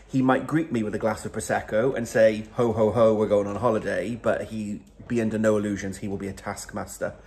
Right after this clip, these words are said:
The reason I'm late is I've already had to get clothes out on the bed for pre-folding. Um, you all love him, but he is a bit of a taskmaster when it comes to holiday packing.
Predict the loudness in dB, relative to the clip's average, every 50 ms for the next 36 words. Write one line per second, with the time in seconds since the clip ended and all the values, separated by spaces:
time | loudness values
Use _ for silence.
0 | -20 -20 -20 -20 -20 -20 -20 -20 -20 -20 -20 -20 -20 -18 -12 -8 -6 -6 -4 -4
1 | -4 -6 -6 -4 -4 -2 -4 -4 -4 -6 -6 -6 -6 -4 -4 -4 -4 -6 -8 -12
2 | -14 -14 -14 -12 -10 -10 -10 -4 -2 -2 -2 -2 -2 -4 -4 -4 -6 -8 -6 -4
3 | -4 -4 -4 -6 -8 -10 -12 -16 -18 -10 -6 -4 -4 -4 -4 -8 -12 -10 -8 -6
4 | -6 -8 -6 -4 -4 -4 -2 -4 -6 -8 -8 -10 -12 -14 -20 -20 -20 -20 -20 -20
5 | -20 -20 -20 -20 -20 -20 -6 2 4 6 6 6 4 0 -4 -6 -10 -16 -20 -20
6 | -20 -20 -20 -20 -20 -20 -20 -20 -20 -20 -10 -4 0 2 6 6 8 8 6 4
7 | 2 2 0 -2 -4 -4 -2 -2 0 2 2 2 2 0 -2 0 0 0 -2 -4
8 | -6 -8 -16 -20 -20 -20 -20 _ _ -20 -10 -6 -4 -4 -4 -4 -6 -6 -6 -6
9 | -8 -8 -8 -6 -6 -6 -8 -8 -8 -8 -4 -4 -4 -4 -4 -8 -8 -6 -8 -8
10 | -8 -8 -10 -10 -12